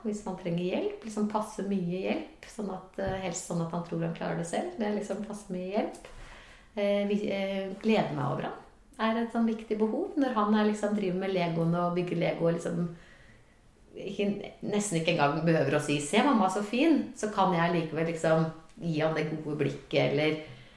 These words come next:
liksom vise med meg og mitt kroppsspråk og mitt blikk at jeg setter så pris på deg, da. Ehm, og ha det fint sammen er også et behov på toppen av sirkelen, da. Så på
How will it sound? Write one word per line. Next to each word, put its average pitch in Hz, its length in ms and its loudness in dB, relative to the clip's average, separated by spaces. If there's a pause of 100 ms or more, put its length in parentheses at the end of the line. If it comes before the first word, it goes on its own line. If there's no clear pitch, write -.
(120)
liksom 175 340 2
vise 156 480 -2
med 160 220 0
meg 151 320 0 (140)
og 165 180 -2
mitt 156 180 -8
kroppsspråk - 640 -4
og 165 100 -2
mitt 160 300 -2
blikk - 360 -8
at - 360 -4 (520)
jeg 165 120 -6
setter 165 240 -6
så 165 160 0
pris 160 460 -6 (100)
på - 80 -10
deg, 403 200 -2
da. 175 100 6 (720)
Ehm, 185 500 0 (200)
og 214 440 4
ha 214 300 4
det 220 100 -2
fint 143 320 -4
sammen 175 360 0
er 151 120 2
også - 220 -2
et - 100 -10
behov - 300 -6
på - 100 -8
toppen - 320 -10
av - 80 -6
sirkelen, - 400 -10
da. - 160 -6
Så - 140 -12
på 254 100 0